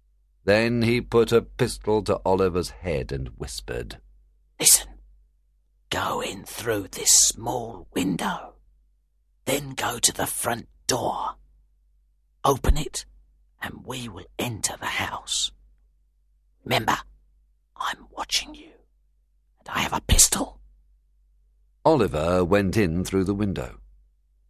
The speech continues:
Speaker 1: He wanted to warn the family, so he started going up the stairs. Sikes cried,
Speaker 2: "Come back!"
Speaker 1: Suddenly there was a light. Oliver saw two men at the top of the stairs.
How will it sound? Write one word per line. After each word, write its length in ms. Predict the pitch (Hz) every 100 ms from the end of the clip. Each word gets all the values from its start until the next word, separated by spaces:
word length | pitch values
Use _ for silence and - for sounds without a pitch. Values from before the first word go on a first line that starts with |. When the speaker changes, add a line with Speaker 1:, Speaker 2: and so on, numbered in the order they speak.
| _ _ _ _ _ _
Speaker 1:
He 120 | 131
wanted 440 | 123 151 180 196 147
to 80 | 170
warn 640 | 120 113 160 101 90 107
the 120 | 110 107
family, 520 | 135 135 76 60 - - -
so 160 | - 123
he 120 | 135
started 540 | - 190 180 117 113
going 320 | 117 104 127
up 140 | 82 -
the 60 |
stairs. 600 | 117 - 156 87 52 - - - _ _ _ _ _ _ _ _ _ _ _ _ _ _ _ _
Sikes 420 | - 143 127 -
cried, 480 | - 123 110 107 - - - _ _ -
Speaker 2:
"Come 320 | 247 233 165
back!" 580 | 208 220 120 - - - - - _ _ _ _ _
Speaker 1:
Suddenly 540 | - 202 165 135 139 143
there 200 | 123 127
was 120 | 123
a 60 |
light. 420 | 113 107 - - - - - - -
Oliver 460 | 160 151 110 113 113
saw 300 | - 151 123
two 260 | - 170 123
men 300 | 147 117 85
at 80 |
the 80 | 113
top 240 | - 151 101
of 100 | 92
the 60 |
stairs. 420 | - 135 113 90